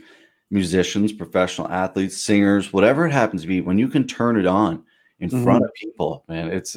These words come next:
Speaker 1: like, and that must be a rush for you guys, like, as a band, like, when you're super tight and you're out there and you're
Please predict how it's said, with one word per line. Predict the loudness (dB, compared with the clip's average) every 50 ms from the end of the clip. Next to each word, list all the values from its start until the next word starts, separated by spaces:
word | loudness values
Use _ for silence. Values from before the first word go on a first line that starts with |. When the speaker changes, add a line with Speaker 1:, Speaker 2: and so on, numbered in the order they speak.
| -10 -6
Speaker 1:
like, | -6 -4 -4 -2 0
and | 2 4
that | 4 6 6
must | 4 4 2 2 0
be | 2 4 6
a | 6
rush | 6 6 4 4 2 0
for | -2 0
you | 2 2 4
guys, | 6 4 4 4
like, | 2 0 -2 -2 -10 -20 -20 -8 -2
as | 0 2 2
a | 2
band, | 0 0 2 2 4 4 4 4 4 2
like, | 2 0 0
when | 2 2 2
you're | 0
super | 0 -2 0 0 0 2 0 -2
tight | 2 4 4 4 4 4
and | 2 0 2
you're | 4 6
out | 6 4 4 4
there | 6 6 6 6 4 2 -4 -12 -20 -20 _ _ _ 0
and | 2 4
you're | 4 4 2 2 0 -2